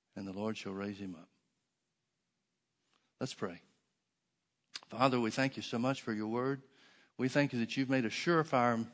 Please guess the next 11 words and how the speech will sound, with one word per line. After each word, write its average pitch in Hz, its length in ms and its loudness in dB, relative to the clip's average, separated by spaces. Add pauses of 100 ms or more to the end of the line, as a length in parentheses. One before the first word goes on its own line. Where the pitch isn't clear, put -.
(240)
guaranteed 147 560 4
method - 460 -2 (960)
available 101 500 2 (140)
for 101 180 0
a 98 120 -4 (280)
healing 120 360 0
to 107 160 -6
occur 107 360 -6
in 98 100 -6
your 98 120 -8
church. - 500 -12